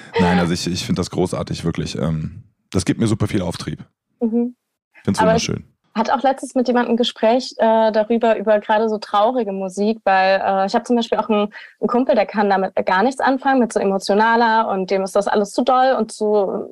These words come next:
Speaker 2: ja, manchmal zu cringe oder so und ich bin super empfänglich für melancholische,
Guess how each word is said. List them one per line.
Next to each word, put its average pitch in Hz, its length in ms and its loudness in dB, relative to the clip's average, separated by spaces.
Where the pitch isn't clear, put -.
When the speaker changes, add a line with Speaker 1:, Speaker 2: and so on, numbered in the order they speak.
Speaker 2:
ja, 208 120 2
manchmal 214 260 0
zu - 100 -14
cringe 247 480 0
oder 240 180 2
so 220 100 2
und 214 80 2
ich 208 120 -2
bin 226 180 0
super 240 280 2
empfänglich 190 680 0
für 185 520 2
melancholische, 208 1300 2